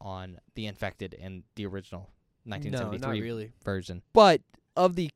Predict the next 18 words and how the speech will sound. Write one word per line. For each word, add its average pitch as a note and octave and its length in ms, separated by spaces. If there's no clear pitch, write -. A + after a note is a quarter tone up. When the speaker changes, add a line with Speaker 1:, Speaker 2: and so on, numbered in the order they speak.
Speaker 1:
couple D#3 360
crazies C3+ 520
we A2+ 120
see, A2+ 320
some C3+ 300
of C#3 80
them C3 200
are, A2 80
like, G2 280
super A#2+ 460
violent, A2 600
but A2+ 160
some A#2+ 240
of B2+ 80
them C3+ 160
are B2+ 80
just, A2 260
like, G2 300